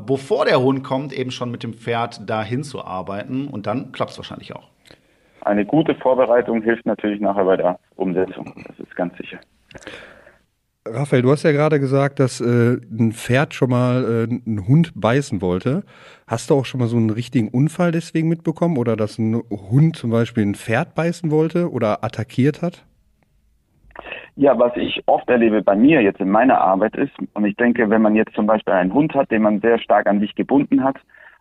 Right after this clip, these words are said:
Speaker 2: und der entwickelt dann auch einen Beschützerinstinkt seinem Besitzer gegenüber. Und wenn man dann mit dem Pferd unbewusst arbeitet, also unbewusst, dass der Hund dabei ist, arbeitet und das Pferd schickt oder ein bisschen im Raumpen, äh, bewegt, frei laufen lässt und dann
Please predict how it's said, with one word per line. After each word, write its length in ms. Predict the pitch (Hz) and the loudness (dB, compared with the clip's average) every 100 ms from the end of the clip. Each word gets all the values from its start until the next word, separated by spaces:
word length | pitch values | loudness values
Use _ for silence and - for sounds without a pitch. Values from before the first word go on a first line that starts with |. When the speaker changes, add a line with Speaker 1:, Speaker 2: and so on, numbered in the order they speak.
| _ | _
Speaker 2:
und 180 | 107 107 | -2 2
der 100 | 104 | 2
entwickelt 540 | 101 95 120 120 104 | 2 0 0 0 0
dann 140 | 104 92 | 2 2
auch 200 | 98 - | 0 0
einen 120 | 98 | -4
Beschützerinstinkt 880 | 95 - 185 - 92 92 - 98 - | -2 -2 -2 -2 -4 -4 -2 -2 0
seinem 240 | 95 92 | 0 2
Besitzer 420 | 95 - 135 - | 0 -2 -2 -2
gegenüber. 560 | 95 95 92 80 107 151 _ _ - - - _ _ - | 0 0 0 0 0 0 _ _ -20 -20 -20 _ _ -2
Und 100 | 107 | 2
wenn 120 | 135 | 4
man 120 | 127 | 4
dann 160 | 127 123 | 4 4
mit 160 | 120 | 2
dem 140 | 117 - | 0 0
Pferd 300 | 147 147 - | 0 0 2
unbewusst 600 | 185 156 135 135 - - | 2 2 2 0 -2 0
arbeitet, 360 | 120 110 92 | 0 2 2
also 140 | 92 101 | 2 2
unbewusst, 480 | 127 127 117 113 _ - - | 4 4 2 -2 _ -20 -6
dass 160 | - 104 | -2 0
der 140 | 107 107 | 0 0
Hund 220 | 143 - - _ | -2 -2 -20 _
dabei 360 | 87 - 98 - | -2 2 2 2
ist, 140 | 120 - | -4 -2
arbeitet 560 | 110 135 127 127 135 - | 2 2 2 0 -2 -4
und 140 | 104 | -2
das 100 | 101 | -2
Pferd 260 | - 101 - | 0 -2 -2
schickt 320 | - 151 _ | -4 -4 _
oder 160 | - 98 | -4 -2
ein 100 | 98 | -2
bisschen 240 | 98 - 90 | -4 -6 -6
im 160 | 95 | -2
Raumpen, 680 | - 123 135 135 120 117 - | 2 2 2 0 0 0 -2
äh, 100 | 104 | -4
bewegt, 440 | - 98 117 127 - | -4 0 2 2 -2
frei 220 | 107 113 | 0 2
laufen 400 | 117 123 - 131 | 4 2 2 2
lässt 220 | 117 - | 2 0
und 100 | 101 | -2
dann 240 | 107 107 | 0 0